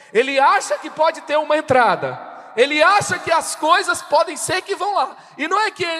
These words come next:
o problema não é achar, o problema é contar com o que ainda não aconteceu. Então Jesus vai contar com os cinco pães e os dois peixes. Então, quando você vai planejar algo,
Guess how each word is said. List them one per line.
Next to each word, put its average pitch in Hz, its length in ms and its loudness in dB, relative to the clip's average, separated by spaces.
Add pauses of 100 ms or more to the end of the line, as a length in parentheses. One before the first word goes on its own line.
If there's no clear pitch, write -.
(220)
o 254 80 -12
problema 320 520 -4
não 311 160 -6
é 285 60 -2
achar, 240 400 -2
o 151 60 -8
problema 233 340 -4
é - 20 -4
contar 262 400 -6
com 285 100 -18
o 247 40 -20
que 226 100 -8
ainda 226 220 -8
não 226 100 -8
aconteceu. 302 580 -10 (760)
Então 240 240 -2
Jesus 226 360 -6
vai 240 120 0
contar 220 420 -6
com 220 120 -14
os 202 80 -12
cinco 214 260 -16
pães - 640 -10 (340)
e 170 60 -10
os 160 100 -10
dois 165 240 -6
peixes. - 560 -16 (420)
Então, 175 640 -4 (960)
quando 226 220 -4
você 220 240 -4
vai 196 140 -2
planejar 170 540 -6
algo, 160 440 -2